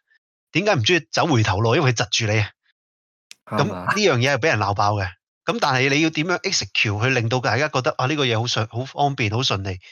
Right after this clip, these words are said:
Speaker 1: 咁你先會得咯。咁如果係學你嗰個唔係太 impress 嗰個感覺嘅時候呢，就係好似D four咁 execute 得唔好啦。咁但係
Speaker 2: 係啦，
Speaker 1: 即管睇下咩嘢。
Speaker 2: 暫時聽落就有少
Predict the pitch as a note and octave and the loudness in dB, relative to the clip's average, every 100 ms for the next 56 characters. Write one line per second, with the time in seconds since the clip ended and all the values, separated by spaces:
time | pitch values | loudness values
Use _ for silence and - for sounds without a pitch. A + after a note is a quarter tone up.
0 | - - C3+ B2+ D3 A#2+ A#2 A2+ A2+ - | -12 -6 -2 -2 -2 0 0 0 -4 -4
1 | E3+ A#2+ D3 D3+ A2+ G#2+ - - _ _ | -2 0 0 0 -2 -6 -14 -20 _ _
2 | _ - C3+ - A#2+ F3 D3 A#2+ G#2 A2 | _ -4 -4 0 0 2 0 -2 -2 -2
3 | - C3+ B2+ A2 C#3+ B2+ C3+ G2 C3 B2 | 0 -2 -4 -6 -4 -4 -4 -4 -4 -2
4 | G#2+ G2+ G2 A#2 - - _ _ A2 G#2+ | -2 -6 -8 -8 -10 -20 _ _ -2 0
5 | A2+ A2 A2 A#2 C#3 B2 C#3 C3 C3 C#3 | 0 0 2 0 -2 -2 0 0 -2 -2
6 | B2+ A2+ F#2 G#2 E2+ F2+ _ _ _ _ | -4 -6 -6 -8 -10 -20 _ _ _ _
7 | _ _ _ C3 C#3+ G#2 A#2 A#2+ A#2+ D#3+ | _ _ _ -4 -2 -2 0 2 2 0
8 | - A2+ B2+ B2 C3 A#2 A#2+ A2 E3+ F3+ | -4 -4 0 4 4 4 4 4 4 4
9 | C3 A2+ G2+ A2+ - - | 4 4 2 0 -4 -6